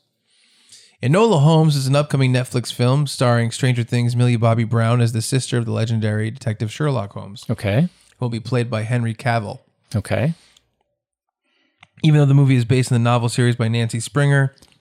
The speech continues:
Speaker 1: Netflix is now being sued for copyright infringement by the estate of Sherlock Holmes, um, creator Arthur
Speaker 2: You're right.
Speaker 1: Conan Doyle.
Speaker 2: Right.
Speaker 1: According to The Hollywood Reporter, the character of Holmes has been in the public domain since two thousand fourteen.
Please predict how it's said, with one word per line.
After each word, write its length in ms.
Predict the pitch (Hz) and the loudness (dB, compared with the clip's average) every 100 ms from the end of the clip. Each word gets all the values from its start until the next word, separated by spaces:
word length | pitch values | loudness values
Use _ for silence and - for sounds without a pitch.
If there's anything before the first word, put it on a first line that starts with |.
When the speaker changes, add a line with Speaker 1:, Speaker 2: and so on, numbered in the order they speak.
| _ | _
Speaker 1:
Netflix 460 | 139 135 - 135 - | -4 -4 -2 -4 -2
is 120 | 120 | -2
now 160 | 123 123 | 0 0
being 220 | 120 120 | 0 -2
sued 280 | - 139 135 | 0 0 0
for 120 | 123 | -2
copyright 420 | - 120 120 120 | -2 -2 0 -2
infringement 500 | 117 117 120 117 113 | -2 -4 -4 -4 -6
by 80 | 113 | -6
the 100 | 113 | -8
estate 280 | 110 - 123 | -8 -6 -4
of 80 | 110 | -4
Sherlock 280 | 117 107 - | -6 -8 -4
Holmes, 400 | 131 113 110 - _ _ _ _ - _ _ - | -2 -4 -8 -14 _ _ _ _ -20 _ _ -4
um, 1080 | 120 113 113 - 110 110 113 113 117 117 117 | -2 -2 -4 -8 -10 -10 -10 -10 -12 -12 -14
creator 420 | - 127 117 110 107 - - | -6 -4 -2 -6 -8 -14 -8
Arthur 200 | 120 131 | -4 0
Speaker 2:
You're 80 | 110 | 0
right. 80 | |
Speaker 1:
Conan 160 | - 107 | 0 -4
Doyle. 140 | 110 107 | -2 0
Speaker 2:
Right. 220 | 98 92 - - - _ - | 0 -2 -12 -20 -20 _ -6
Speaker 1:
According 320 | - 220 240 | 0 2 2
to 40 | 220 | 2
The 60 | |
Hollywood 280 | 180 165 160 | 2 2 2
Reporter, 340 | 147 - 131 | 0 0 0
the 60 | 123 | 0
character 300 | - 170 165 | 0 0 2
of 80 | 139 | 2
Holmes 220 | 147 143 | 4 2
has 80 | 127 | 2
been 120 | 135 | 0
in 60 | 131 | 0
the 60 | |
public 260 | - 143 135 | 0 -2 0
domain 280 | 135 131 127 | -2 -2 -4
since 180 | 131 | -6
two 120 | 117 135 | -6 -4
thousand 240 | 123 120 | -4 -4
fourteen. 440 | 117 110 - 98 | -8 -10 -10 -12